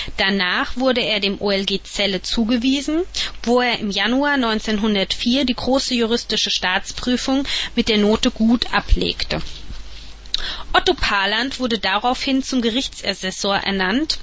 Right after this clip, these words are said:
und wurde im April neunzehnhundertsechs zunächst Hilfsrichter und einen Monat später Amtsrichter im kleinen Ort Werden an der Aller in Niedersachsen.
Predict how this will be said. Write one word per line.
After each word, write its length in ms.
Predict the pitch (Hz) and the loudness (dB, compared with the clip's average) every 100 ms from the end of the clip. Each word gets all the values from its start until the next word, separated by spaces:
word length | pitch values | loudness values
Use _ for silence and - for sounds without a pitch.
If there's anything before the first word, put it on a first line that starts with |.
| - - - - | -6 -6 -8 -2
und 220 | 240 240 | 2 2
wurde 180 | 262 285 | 2 2
im 140 | 262 | 2
April 480 | 240 220 - 233 262 | 0 -2 0 0 2
neunzehnhundertsechs 1120 | 247 233 240 240 240 233 208 - 208 214 - | 2 0 0 0 2 2 0 -2 -4 -6 -8
zunächst 420 | - 233 208 - - | -4 0 0 -2 -2
Hilfsrichter 1000 | 254 269 - - - 285 - - 330 359 - | 0 0 -2 -6 -4 -4 -4 -2 0 0 0
und 200 | 247 - | -2 0
einen 240 | 226 220 | 0 2
Monat 320 | 214 208 196 | 0 0 -2
später 480 | - - 202 - - | -2 -2 -2 -2 -2
Amtsrichter 720 | 302 302 - - 202 - 190 190 | 0 -2 -4 -6 -4 -4 -4 -4
im 160 | 202 | -4
kleinen 420 | - 214 226 262 | -4 -2 0 -2
Ort 460 | 262 202 214 247 196 | -2 0 0 -2 -2
Werden 380 | 190 190 233 233 | -2 -2 -2 -4
an 180 | 214 214 | -2 -2
der 180 | 202 | -2
Aller 340 | 180 190 220 269 | -2 0 -2 -2
in 160 | 269 262 | 2 2
Niedersachsen. 840 | 226 190 175 170 180 - - | 4 0 0 -2 -4 -8 -10